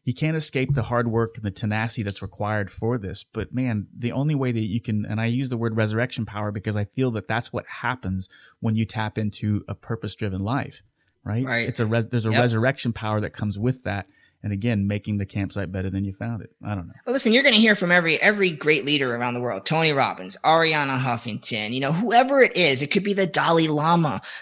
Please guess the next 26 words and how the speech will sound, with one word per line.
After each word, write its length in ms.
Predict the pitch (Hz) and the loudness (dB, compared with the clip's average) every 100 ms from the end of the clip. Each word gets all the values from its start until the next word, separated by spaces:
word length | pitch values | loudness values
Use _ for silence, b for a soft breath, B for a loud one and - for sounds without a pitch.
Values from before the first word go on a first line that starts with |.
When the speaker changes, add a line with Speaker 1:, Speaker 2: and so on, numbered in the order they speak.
| B | B
Speaker 2:
They're 220 | 185 190 | 4 4
all 340 | 156 165 202 208 | 2 4 4 4
going 300 | 175 175 170 | 2 2 2
to 100 | 160 | 2
tell 260 | - 160 | 6 6
you, 340 | 170 147 107 123 B B B _ | 8 6 4 -2 B B B _
you 100 | 147 | -2
know, 80 | 147 | 0
"Stop 460 | - - 156 226 208 | 0 0 0 2 4
wasting 340 | 190 185 180 | 6 6 4
your 100 | 175 | 4
time 380 | 170 165 170 175 | 4 6 6 6
with 160 | 160 | 2
these 300 | - 151 139 - - - | 2 2 2 0 -6 -2
false 460 | 165 156 165 - - | 6 8 8 6 2
missions 680 | 147 175 - 139 127 117 - 113 | 4 6 6 4 0 -2 -2 -2
for 120 | 131 123 | -2 -2
profit." 540 | - 160 180 - 92 - | 0 0 0 0 -2 -2
Um, 340 | 135 127 131 131 | 2 2 2 0
you 100 | 143 | 0
know, 160 | 147 139 | 0 0
you 120 | - 147 | -2 -2
can't 440 | - 185 185 143 | 2 4 4 2
buy 320 | 151 160 170 | 4 8 8
the 100 | 170 | 8
happiness. 640 | 160 170 - 175 131 107 | 6 6 6 4 4 4